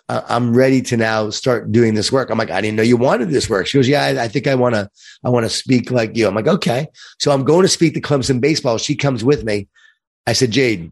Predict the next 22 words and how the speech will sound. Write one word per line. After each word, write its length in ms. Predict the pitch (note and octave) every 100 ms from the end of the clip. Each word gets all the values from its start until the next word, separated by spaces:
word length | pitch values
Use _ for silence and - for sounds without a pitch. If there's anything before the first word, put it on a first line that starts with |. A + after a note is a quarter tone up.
| _
you're 140 | B2 B2
speaking 400 | - B2+ A#2 G#2+
to 40 |
the 120 | G2
team." 380 | F2+ A2 C2+ - -
"What?" 360 | D3 A3+ - - -
"No." 160 | F3 D#3+
I 120 | B2+
said, 180 | C3 A#2+
"Yes, 240 | B2 -
you 140 | C3+
are. 240 | B2+ G#2 - - -
You're 140 | E3
speaking 480 | E3 - E3+ C#3+ D3+
for 180 | C#3 C3
a 60 |
few 180 | G#2+ D3
minutes, 240 | C3 A2 -
four 180 | D#3
to 80 | D#3+
five 260 | D3+ C3+ B2+
minutes 300 | B2 A#2+